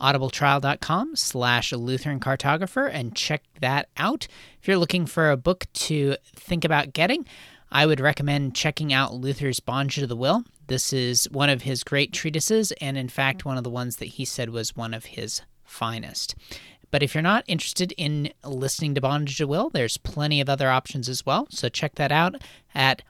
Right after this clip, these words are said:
audibletrial dot com slash Lutheran Cartographer. Let's get back to our guest.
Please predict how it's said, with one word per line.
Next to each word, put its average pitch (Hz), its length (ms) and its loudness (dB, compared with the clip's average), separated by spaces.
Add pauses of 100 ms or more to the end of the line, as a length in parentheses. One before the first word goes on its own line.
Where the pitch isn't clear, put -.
audibletrial 131 640 2
dot 143 160 0
com 269 340 -2
slash 117 640 -2
Lutheran 123 520 -6
Cartographer. 214 640 -2 (720)
Let's 160 160 0
get 143 120 4
back 147 180 2
to 151 100 2
our 117 100 2
guest. - 400 -8